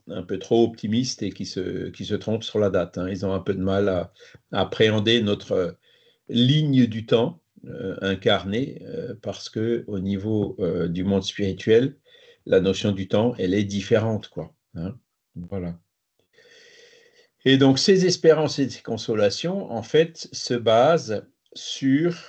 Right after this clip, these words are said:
euh, ce qu'on appelle la, la loi d'action et de réaction, ou la loi de cause à effet, qu'on a déjà vu,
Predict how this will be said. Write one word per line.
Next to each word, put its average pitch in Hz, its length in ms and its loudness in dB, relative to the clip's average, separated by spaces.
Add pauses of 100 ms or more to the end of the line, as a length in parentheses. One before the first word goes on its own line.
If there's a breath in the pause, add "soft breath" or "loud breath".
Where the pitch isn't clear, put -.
(500)
euh, 98 960 -2
ce - 140 -12
qu'on 104 180 -4
appelle 123 500 0
la, 104 260 -4
la 98 180 2
loi 107 260 6
d'action 117 480 -2
et 110 60 -2
de 107 100 -2
réaction, 104 640 -4
ou 95 100 -6
la 95 120 0
loi 104 240 2
de 110 80 -2
cause 104 320 -4
à 104 80 2
effet, 107 460 -4
qu'on 95 160 -6
a 90 80 -4
déjà 95 300 -4
vu, 113 420 -2